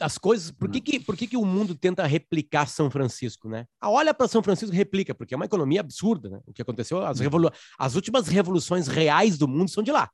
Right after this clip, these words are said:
Speaker 1: As
Speaker 2: Sim.
Speaker 1: coisas que sacudiram o planeta Terra são de lá. Mesmo
Speaker 2: Sim, e segundo o
Speaker 1: hardware,
Speaker 2: Timothy
Speaker 1: ha-
Speaker 2: Leary,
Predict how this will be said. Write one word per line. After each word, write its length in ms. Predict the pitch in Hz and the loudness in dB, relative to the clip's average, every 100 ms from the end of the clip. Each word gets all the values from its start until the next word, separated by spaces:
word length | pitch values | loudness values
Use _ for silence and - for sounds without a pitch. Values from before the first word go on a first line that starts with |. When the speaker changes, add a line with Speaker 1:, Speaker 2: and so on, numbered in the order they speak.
| _ _ _ _ _ _ _ _ - | _ _ _ _ _ _ _ _ -12
Speaker 1:
As 100 | 123 | -6
Speaker 2:
Sim. 60 | |
Speaker 1:
coisas 200 | - 175 | -6 -6
que 120 | - | -6
sacudiram 480 | 185 190 175 127 202 | -2 -2 -2 -2 2
o 80 | 202 | 2
planeta 460 | 202 190 170 190 127 | 4 0 0 -2 -4
Terra 340 | - 170 196 | 0 2 2
são 140 | 160 156 | 0 -4
de 80 | |
lá. 160 | 135 95 _ _ _ | -4 -6 _ _ _
Mesmo 340 | - 208 196 156 | 4 6 6 4
Speaker 2:
Sim, 60 | 139 | 2
e 60 | |
segundo 240 | 131 175 - | 2 6 10
o 40 | |
Speaker 1:
hardware, 300 | 190 240 294 | 10 12 10
Speaker 2:
Timothy 380 | 247 220 196 - | 10 8 6 6
Speaker 1:
ha- 60 | 180 | 8
Speaker 2:
Leary, 400 | 190 247 285 | 8 6 4